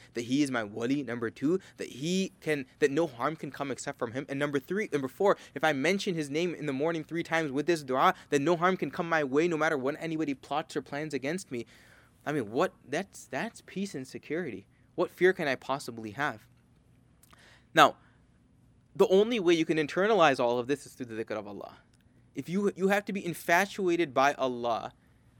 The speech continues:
and His greatness and His magnificence in order for this to become a part of your daily life. Yes, today it sounds great. When I'm telling you this, no fear in your mind, no fear in your heart. If I, everyone's feel very comfortable right now. We're in a very comfortable space.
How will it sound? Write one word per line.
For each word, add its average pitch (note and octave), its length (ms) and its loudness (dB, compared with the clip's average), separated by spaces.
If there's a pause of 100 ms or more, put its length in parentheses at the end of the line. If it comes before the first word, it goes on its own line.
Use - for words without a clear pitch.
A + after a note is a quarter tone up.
(160)
and C3 140 -4
His C#3 160 -2
greatness C3 540 0
and B2 100 -8
His D3+ 180 -4
magnificence B2 920 -4 (200)
in C3+ 120 -8
order D3+ 440 4 (320)
for C#3+ 160 2
this C#3 320 -2
to - 120 -10
become C3 480 -6
a A#2+ 60 -6
part B2 300 -4
of A2+ 100 -8
your A2 80 -8
daily G#2 340 -8
life. - 380 -10 (240)
Yes, E3 220 4
today E3+ 320 4
it E3 100 2
sounds D3 320 -2
great. A#2+ 420 0
When B2 120 -4
I'm A#2+ 80 -2
telling F#3 280 0
you G#3+ 80 0
this, A#3 280 2 (320)
no D#3 140 4
fear D#3+ 300 2
in C3+ 120 0
your D#3 120 0
mind, D3+ 240 0
no C#3+ 80 2
fear C#3+ 240 -4
in B2 80 -6
your B2 160 -2
heart. A2+ 320 -2
If - 240 -4
I, - 160 -4
everyone's C#3+ 360 -2
feel C3 180 -4
very D3 300 6
comfortable A#2+ 380 -8
right A2+ 160 -2
now. G#2+ 120 -8
We're A2 100 -6
in A#2+ 60 -6
a A#2 40 -8
very C#3 180 4
comfortable D3 440 -4
space. F#3+ 460 2